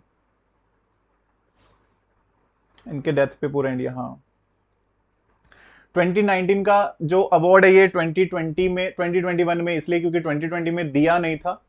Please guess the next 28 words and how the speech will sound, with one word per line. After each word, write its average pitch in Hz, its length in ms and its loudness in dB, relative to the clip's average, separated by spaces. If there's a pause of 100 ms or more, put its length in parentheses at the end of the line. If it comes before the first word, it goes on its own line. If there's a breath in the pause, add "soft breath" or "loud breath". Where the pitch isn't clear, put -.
ठीक 147 120 -4
है। 175 180 0
ये 156 240 -2
actually 165 380 -2
हर 147 160 0
साल 170 240 2
जो 165 100 -6
है 160 120 -2
वो 160 320 -4
जनवरी 147 340 -2
फरवरी 156 380 -2
मार्च 143 320 -2
इस 151 180 -6
मंथ 147 200 -6
में 151 140 -6
मिलता 139 320 -4
है, 143 160 -10 (600)
तो 143 320 6
ट्वेंटी 160 360 2
ट्वेंटी 170 500 -2
में 180 160 -2
तो 190 80 -2
मिला 175 280 2
नहीं 180 200 -4
था 175 140 0
उस 165 220 -4
टाइम, 160 220 -4
तो, 165 240 -8